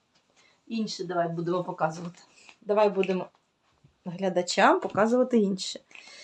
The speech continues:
Так, і останній <laughs> розпочатий процес зараз. Буба. Шкода.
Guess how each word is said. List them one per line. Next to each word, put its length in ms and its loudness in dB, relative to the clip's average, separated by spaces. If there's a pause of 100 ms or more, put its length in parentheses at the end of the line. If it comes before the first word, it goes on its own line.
(240)
Так, 220 -2
і 40 6
останній 580 10 (500)
<laughs> 500 4
розпочатий 760 8
процес 560 2
зараз. 420 -2
Буба. 440 2 (920)
Шкода. 500 -18